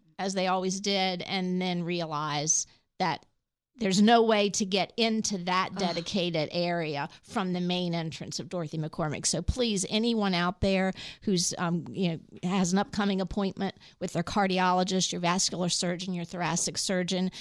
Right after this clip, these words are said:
Speaker 1: please know that now you will go around the Dorothy McCormick Center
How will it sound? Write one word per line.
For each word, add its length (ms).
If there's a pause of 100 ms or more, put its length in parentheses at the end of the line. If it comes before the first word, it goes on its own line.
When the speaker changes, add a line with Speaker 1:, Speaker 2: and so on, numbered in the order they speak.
(180)
Speaker 1:
please 400
know 260
that 180
now 360
you 240
will 140
go 580
around 680
the 160
Dorothy 380
McCormick 680
Center 520